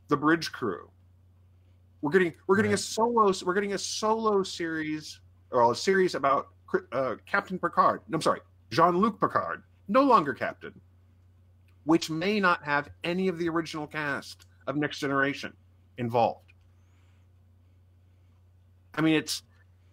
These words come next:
Speaker 1: the, the idea that any of this stuff could have happened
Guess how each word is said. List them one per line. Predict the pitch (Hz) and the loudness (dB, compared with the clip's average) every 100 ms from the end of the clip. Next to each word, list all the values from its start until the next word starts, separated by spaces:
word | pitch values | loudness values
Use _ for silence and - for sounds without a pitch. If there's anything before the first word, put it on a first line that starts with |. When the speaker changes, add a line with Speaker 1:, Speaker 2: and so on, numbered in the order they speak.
| _ _ | _ _
Speaker 1:
the, | 147 131 156 | -12 -4 -4
the | 135 151 | 0 2
idea | 151 139 180 226 | 2 0 0 2
that | 185 - | 2 0
any | 165 208 247 | 0 2 2
of | 160 | 2
this | 127 | 0
stuff | - 135 113 | 0 -2 -4
could | - | -6
have | 113 | -8
happened | - 151 175 82 - | -2 0 0 -4 -12